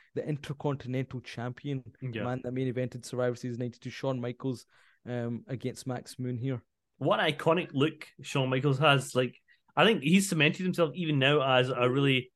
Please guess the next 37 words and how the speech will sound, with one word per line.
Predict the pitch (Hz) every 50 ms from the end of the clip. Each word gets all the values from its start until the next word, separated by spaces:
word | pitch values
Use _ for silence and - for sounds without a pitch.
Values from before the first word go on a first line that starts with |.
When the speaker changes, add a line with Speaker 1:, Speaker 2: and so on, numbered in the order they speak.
| _ _ _ _ _ - -
Speaker 2:
top | - 156 143 - - _ _ _
level | - 131 131 131 127 131 131 127 120 - _ _ _ _ _ _
player | 139 143 139 143 135 127 - - -
in | 127 131
the | 131 123
W | 123 131 123 123
W | 127 123 120 127 123
F. | 127 127 127 - _ _ _ _ _ _ _ _ _ _ -
Uh, | 123 120 117 117 120
despite | 120 120 139 139 - 180 180 147
not | 139 143 156 147
having | 135 143 139 135 135 131 131
necessarily | 131 131 - 143 131 127 123
the |
title | 117 139 135 131 170 185
Speaker 1:
Well, | 190 196 202
Speaker 2:
for | - 190
Speaker 1:
you've | 170 214 202
Speaker 2:
all | 135 139
Speaker 1:
got, | 214 202
Speaker 2:
that | 190
Speaker 1:
you've | 214 208
Speaker 2:
long. | 143 156
Speaker 1:
got, | - 208 208 202
you've, | 190 220 196 175
you've | 170 202
Speaker 2:
Oh, | 220 233
no, | 254
Speaker 1:
got | 247 226
Speaker 2:
we've | 208 202
got, | 208 214
Speaker 1:
top | 190 208
level | 220 214 214 214
Speaker 2:
we've | 185 240
got | 262 202
Speaker 1:
player | 214 214
Speaker 2:
mini | 208 202